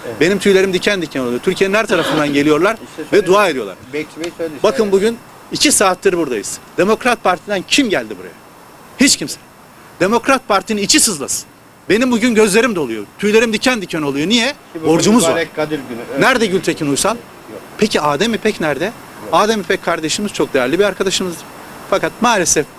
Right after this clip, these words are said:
Speaker 2: bu yükü kaldırabilecek güçte insan değildir. Gültekin Uysal kim olursa olsun benim kuklam olsun, benim yönetimimde olsun.
Speaker 1: Ama
Speaker 2: Gültekin
Speaker 1: güzel
Speaker 2: Uysal
Speaker 1: insanlar
Speaker 2: çıksın,
Speaker 1: bunlar başkanım.
Speaker 2: sizin aracılığınızla ben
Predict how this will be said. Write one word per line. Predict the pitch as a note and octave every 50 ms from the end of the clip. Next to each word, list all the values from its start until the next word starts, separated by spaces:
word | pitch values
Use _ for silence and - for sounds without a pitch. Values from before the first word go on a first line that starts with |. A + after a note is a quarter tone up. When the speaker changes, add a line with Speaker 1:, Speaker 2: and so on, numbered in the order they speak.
| -
Speaker 2:
bu | E3 G3+ G3
yükü | F3+ - - E3
kaldırabilecek | - E3 D3+ C#3+ D3 C#3+ C3+ C3+ B2 C#3 B2+ -
güçte | - B2+ - - - B2+
insan | A#2+ A2 - C#3 C3 C3
değildir. | C#3+ E3 C3+ F#2+ - - - - - - - - - - - -
Gültekin | C4 C4 - G#3+ G3 - F#3+ E3+
Uysal | D#3 C#3 - A#3+ B3 A#3+ A#3+ - - - - - -
kim | - - D#4+ C#4
olursa | A#3+ G#3+ G3 D#3+ - - E3
olsun | D3+ C#3+ - C4 C4 D#4+ - - - - - - - - F3+
benim | A#3 B3+ B3+ A#3+ -
kuklam | - G3+ D3+ - - D3+ C#3 C#3
olsun, | C#3 - - B3+ B3 C4+ - - - - - - E3+ E3+
benim | G#3+ A#3 A#3 B3+ A#3+
yönetimimde | A3 G#3 G3 F3+ - - F#3 F3 E3+ D#3
olsun. | C#3 A#2+ - - - - - -
Speaker 1:
Ama | D3 G3 A3
Speaker 2:
Gültekin | C4 C4+ - C#4+
Speaker 1:
güzel | C4 C4+ C4 C4
Speaker 2:
Uysal | B3+ - - B3+
Speaker 1:
insanlar | B3 C4 -
Speaker 2:
çıksın, | D4+ - - - A#3
Speaker 1:
bunlar | B3 - - - -
başkanım. | - - - -
Speaker 2:
sizin | - - A3+ A3+ D4 C4+
aracılığınızla | A#3 G3+ G3 F#3 D#3 F3+ F#3 F#3 F3+ F#3 F#3 F#3 F3+ A3 B3+ G#3+
ben | A3+ A#3+ B3